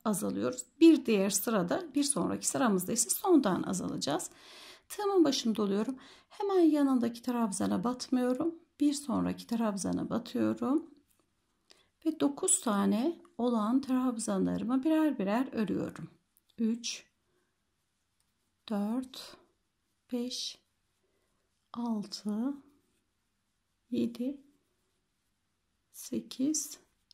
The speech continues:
ve dokuz. Bir eksildiğimiz için Ondan dokuza düştü. Bakınız kabartımızın olduğu yere geldik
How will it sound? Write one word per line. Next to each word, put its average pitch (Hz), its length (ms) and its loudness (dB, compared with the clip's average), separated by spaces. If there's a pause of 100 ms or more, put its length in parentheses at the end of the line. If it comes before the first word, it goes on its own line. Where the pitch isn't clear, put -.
(220)
ve 311 180 0
dokuz. - 380 -4
Bir 392 180 -2
eksildiğimiz 196 800 0
için - 220 -8 (680)
Ondan 277 580 4
dokuza 240 380 -2
düştü. 170 260 -6
Bakınız 294 420 -2
kabartımızın 233 800 0
olduğu 247 360 2
yere 240 280 0
geldik 180 580 -4